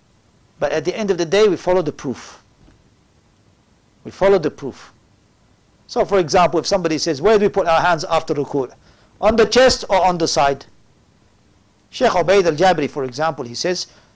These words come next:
"There are four places where you put the hands. Either you're sitting, you put the hands on your thighs. If you're standing, you put the hands on the right hand, on the left hand, on the chest.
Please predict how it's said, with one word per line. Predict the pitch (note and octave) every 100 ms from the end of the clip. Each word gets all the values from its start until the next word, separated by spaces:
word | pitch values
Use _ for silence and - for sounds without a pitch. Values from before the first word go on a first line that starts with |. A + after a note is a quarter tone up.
| _ _
"There | D#3 E3+
are | E3
four | - A3 B3 B3
places | A#3+ G#3 G#3 G3+ D#3
where | F3
you | E3
put | D#3 E3
the | D3
hands. | A#2 A#2 G#2 - - _ _ _ _ - _ _
Either | G3+ G#3+ G3
you're | F#3+ F#3+ F#3
sitting, | - A#3 A#3+ A#3+ A#3+ - _ _ _ _ _ _ _ _ _ _ _ _
you | C3
put | E3
the | C#3
hands | D#3 C#3
on |
your | C3+ G#2+
thighs. | A#2+ A2+ - - _ _ _ _ _
If | - E3
you're | F#3+ G3
standing, | F#3+ - A3+ A#3+ A#3+
you | G3+
put | - F#3+
the | D#3+
hands | D3+ E3+ E3
on | D#3
the | D3
right | E3 C#3+
hand, | D#3 D#3
on | C#3
the |
left | E3 -
hand, | C#3+
on | C#3
the | B2
chest. | - - -